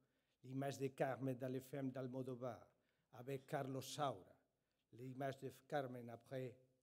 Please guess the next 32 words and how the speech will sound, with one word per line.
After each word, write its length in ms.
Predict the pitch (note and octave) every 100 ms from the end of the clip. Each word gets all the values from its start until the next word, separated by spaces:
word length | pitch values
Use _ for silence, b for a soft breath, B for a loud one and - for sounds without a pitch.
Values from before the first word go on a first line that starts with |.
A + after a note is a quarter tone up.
| -
dans 100 | B2
d'autres 360 | A#2+ A#2+ -
films. 380 | A#2 - A2 F2+ - _ _ _ _ _
C'est 140 | - C#3
l'image 380 | C#3+ D3+ E3 E3
d'une, 280 | E3 D#3 D3+ _ _ _ _ -
d'un 200 | C#3 D3+
pays 380 | D3 D#3 F#3 G3+
qui 140 | G#3+
change, 500 | - - E3 A2+ - -
d'un 200 | B2 B2+ -
pays 260 | - D3+ G3
qui 220 | - G3
évolue. 400 | F#3 E3+ D#3 G#2 - b
Et 80 | D#3
c'est 260 | C#3 D#3+ C#3+
aussi 240 | G3+ -
l'image 340 | A3 G3 G3 - - -
d'une 260 | F3+ F3
femme 440 | D3 - F#3+ A#2 G2 - _ _ _ _
qui 200 | - D#3+
montre 640 | D#3 E3+ G3 F#3+ - F3+ F3 - -
aux 220 | D#3 -
autres 220 | G#3 -
femmes 400 | G3+ - G#3 F#3
de 80 | D3
notre 300 | C#3 C3+ C3
pays 340 | A#2 B2 C#3 - - _ _ _ _ _
la 120 | C#3
possibilité 680 | C#3 F3 E3+ F3 F#3 E3+ F3+
d'être 300 | E3+ E3 D#3
libre, 460 | D3 D3+ C#3 D#3